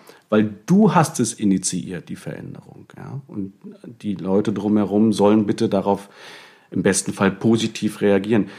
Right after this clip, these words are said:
Menschen sind Gewohnheitstiere. Die brauchen ihre Zeit und manchmal auch einen ganz, ganz langen Zeitraum, um sich mit etwas zu arrangieren. Und manchmal dauert's gefühlt auch ewig.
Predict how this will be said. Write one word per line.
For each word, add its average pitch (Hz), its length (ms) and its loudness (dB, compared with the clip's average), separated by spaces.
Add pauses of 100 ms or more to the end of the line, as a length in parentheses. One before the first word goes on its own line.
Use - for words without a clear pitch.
(140)
Menschen 135 320 4
sind 120 200 2
Gewohnheitstiere. 98 1080 0 (760)
Die 117 120 0
brauchen 143 480 2
ihre 104 340 -2
Zeit 78 520 -6 (180)
und 101 160 -2
manchmal 104 400 2
auch - 340 -6
einen 101 200 0
ganz, 117 340 2
ganz 107 320 0
langen 127 400 4
Zeitraum, 90 800 -2
um 120 340 4
sich 107 280 -4
mit 107 200 -4
etwas 95 380 -8
zu - 200 -10
arrangieren. 82 520 -18
Und - 140 -14
manchmal 110 440 0
dauert's 104 400 2
gefühlt 110 440 -4
auch - 180 -12 (260)
ewig. 147 560 4